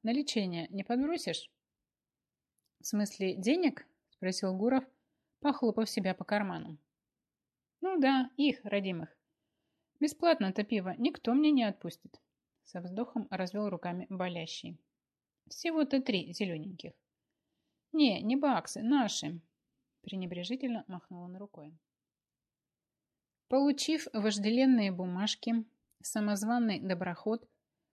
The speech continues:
достал из кармана замысловато изогнанную проволочку и, немного поманипулировав ею в щели, с торжествующей улыбкой распахнул дверь настежь.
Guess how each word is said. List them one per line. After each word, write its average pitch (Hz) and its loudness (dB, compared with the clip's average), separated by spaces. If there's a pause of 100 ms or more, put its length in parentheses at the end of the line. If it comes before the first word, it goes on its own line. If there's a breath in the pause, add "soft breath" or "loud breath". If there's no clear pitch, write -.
(200)
достал 240 0
из 302 0
кармана 226 2
замысловато 208 0
изогнанную 202 -2
проволочку 165 -2 (640)
и, 302 2
немного 202 2 (320)
поманипулировав 185 0
ею 175 -2
в - -16
щели, 269 2 (560)
с - -20
торжествующей 262 2
улыбкой 190 2
распахнул 185 -4
дверь 175 -4
настежь. - -6